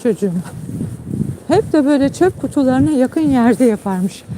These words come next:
Annesini üzmezmiş. Aferin çocuğum. Demek ki sana iyi eğitim vermişiz. Yediklerin helal olsun.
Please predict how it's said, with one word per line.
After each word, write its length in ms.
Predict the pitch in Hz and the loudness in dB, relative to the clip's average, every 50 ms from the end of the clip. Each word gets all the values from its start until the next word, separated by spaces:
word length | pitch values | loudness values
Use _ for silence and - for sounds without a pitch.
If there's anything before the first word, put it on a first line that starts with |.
| - - - - - - - - | -12 -14 -14 -16 -18 -20 -10 -4
Annesini 580 | - 269 262 262 269 277 254 - 277 262 262 247 | -2 0 2 2 2 0 -2 -2 0 0 0 0
üzmezmiş. 880 | 208 240 226 220 226 254 269 277 285 254 202 214 196 - - - - - - - - - - - - - - - - - - - - - - - - - - - | 0 -2 -4 -2 0 0 2 2 2 0 0 -2 -4 -4 -6 -12 -14 -16 -20 -20 -20 -20 -20 -20 -20 -20 -20 -20 -20 -20 -20 -20 -20 -20 -20 -20 -20 -14 -4 -2
Aferin 460 | 415 381 - - - 240 214 196 180 | -2 -2 0 0 2 2 2 2 0
çocuğum. 340 | - - 220 180 - - 165 - - - - - - - - - - - - - - - - - - - - - - - - - - - - - - - - - - - - - - - - - - - - - - - - - - - - - - - - - - - - - - - - - - - - - - - - - - - - - - - - - - - - - - - - - - - - - - - - | -2 -4 -4 -4 -4 -8 -10 -12 -14 -18 -20 -20 -20 -20 -20 -20 -20 -20 -20 -20 -20 -20 -20 -20 -20 -20 -20 -20 -20 -20 -20 -20 -20 -20 -20 -20 -20 -20 -20 -20 -20 -20 -20 -20 -20 -20 -20 -20 -20 -20 -20 -20 -20 -20 -20 -20 -20 -20 -20 -20 -20 -20 -20 -20 -20 -20 -20 -20 -20 -20 -20 -20 -20 -20 -20 -20 -20 -20 -20 -18 -18 -18 -18 -18 -20 -20 -20 -20 -20 -20 -20 -20 -20 -20 -20 -20 -20 -20 -20 -20 -20 -16 -10
Demek 300 | - 269 285 302 285 - | -6 -4 -2 -2 -4 -4
ki 80 | - 262 | -6 -6
sana 280 | - - 277 269 277 262 | -2 0 0 0 0 0
iyi 200 | 262 262 262 269 | 0 0 2 2
eğitim 440 | 254 247 247 247 - 285 277 247 | 2 2 2 0 0 0 0 2
vermişiz. 680 | 233 214 208 196 185 190 - - - - - - - - - - - - - - - - - - - - - | 2 2 2 0 0 -2 -4 -6 -12 -12 -12 -12 -12 -12 -16 -20 -20 -20 -20 -20 -20 -20 -20 -20 -20 -10 -4
Yediklerin 560 | 233 254 240 220 226 - 254 254 254 247 240 | -4 -2 -2 -4 -4 -2 0 2 2 2 2
helal 360 | 254 240 240 269 285 339 359 349 | 2 2 2 0 0 2 2 0
olsun. 320 | 269 190 - - - | 0 0 -2 -6 -10